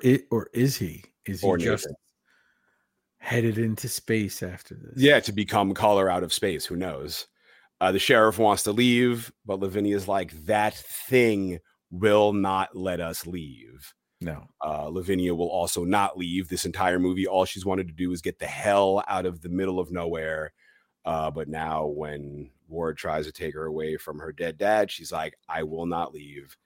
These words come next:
Speaker 2: I live here now." Uh, so Ward and the sheriff go check on Ezra, okay? And we hear Ezra's voice coming out of his shack.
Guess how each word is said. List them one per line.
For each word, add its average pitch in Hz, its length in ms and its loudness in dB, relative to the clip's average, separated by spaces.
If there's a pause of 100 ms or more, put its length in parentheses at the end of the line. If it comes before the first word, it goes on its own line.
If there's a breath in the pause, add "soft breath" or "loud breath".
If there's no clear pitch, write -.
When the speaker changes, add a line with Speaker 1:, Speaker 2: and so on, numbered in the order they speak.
(380)
Speaker 2:
I 73 160 0
live 67 260 -8
here - 260 -16
now." - 1600 -14
Uh, 67 400 -2
so 73 600 0 (140)
Ward 104 260 6
and 110 80 4
the 107 60 6
sheriff 120 360 6
go 120 100 8
check 131 300 4
on 120 140 6
Ezra, 101 520 2 (280)
okay? 85 420 -6 (580)
And 80 140 -2
we 90 100 2
hear 110 260 6
Ezra's 110 380 2
voice 90 360 2
coming 90 320 0
out 82 140 -2
of 78 100 -4
his 76 120 -10
shack. - 560 -6